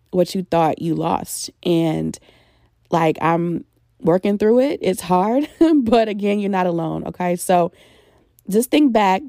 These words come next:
It doesn't even have to be a lot, y'all. Ju-, it could be something really small. Think back to when you were really happy and say, "You know, what did I used to do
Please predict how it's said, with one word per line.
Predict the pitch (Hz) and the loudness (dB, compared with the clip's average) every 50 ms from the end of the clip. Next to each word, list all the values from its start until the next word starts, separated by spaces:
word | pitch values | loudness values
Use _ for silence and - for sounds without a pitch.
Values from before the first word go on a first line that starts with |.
| - _ _ _ - | -16 _ _ _ 0
It | 494 - 269 | 2 2 2
doesn't | 277 302 311 311 | 2 2 4 4
even | 330 311 277 | 4 4 2
have | 233 254 240 - | 0 -2 -2 -2
to | - 220 | -2 -2
be | 202 196 180 | 2 2 2
a | 170 | 2
lot, | 165 165 165 147 - | 2 0 -2 -4 -4
y'all. | - 170 165 160 160 | -2 -2 0 0 0
Ju-, | 175 220 - | -2 -2 -2
it | - 254 | -2 0
could | - 285 226 | 0 0 0
be | 220 214 | 0 0
something | - 202 185 185 170 170 | -2 -2 -2 -2 -2 -2
really | 170 160 165 175 165 175 180 | 0 2 2 2 2 0 -2
small. | - 185 170 156 139 117 - - - - _ _ _ _ _ _ _ _ _ _ | -4 -6 -6 -4 -4 -4 -6 -8 -10 -14 _ _ _ _ _ _ _ _ _ _
Think | - 233 294 285 240 | 2 4 4 4 4
back | 233 220 214 208 - - | 4 2 2 0 -2 -6
to | - 214 202 | -6 -4 -2
when | 196 185 | -2 0
you | 185 185 | 0 -2
were | 180 175 175 170 | -2 -2 -2 -2
really | 175 170 175 175 | -2 -2 -4 -4
happy | 160 160 160 147 - - - - - - - - | -4 -4 -6 -6 -6 -6 -8 -8 -8 -10 -10 -8
and | - 175 180 175 | -6 -4 -4 -4
say, | - - 180 175 170 | -4 -4 -4 -2 -2
"You | 170 - - | -2 -2 -2
know, | 262 254 247 247 | 0 0 0 0
what | 233 339 - | -2 -2 -2
did | 427 370 | -2 0
I | 320 | 0
used | 269 240 233 - | 0 -2 -2 -4
to | - 214 | -6 -8
do | 185 175 165 156 151 151 170 | -4 -2 -2 -2 -2 -2 -4